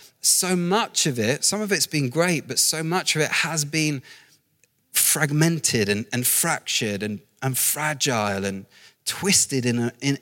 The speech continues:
in its own way. And the love that we give, we know is temperamental, isn't it? And it, it can get hot and cold, and,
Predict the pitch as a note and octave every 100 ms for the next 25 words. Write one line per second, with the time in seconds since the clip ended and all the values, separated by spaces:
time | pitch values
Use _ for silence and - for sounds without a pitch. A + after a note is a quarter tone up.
0 | - C#3+ C3 - C#3 D3 C3 C#3+ C3+ A#2
1 | C3 D#3+ F3 E3 D#3 C3+ F3 F3+ C#3 B2
2 | G#2+ C#3 C#3+ D#3+ F3+ E3 B2 A#2+ - -
3 | - - - E3 C#3+ C#3 C#3+ D#3+ D3 -
4 | F#2 F#2+ _ _ _ - B2+ C#3 E3+ C3+
5 | A3+ B2+ C#3 - D3+ D3 - E3 C3+ A2+
6 | - D3+ D#3+ A#2+ G#2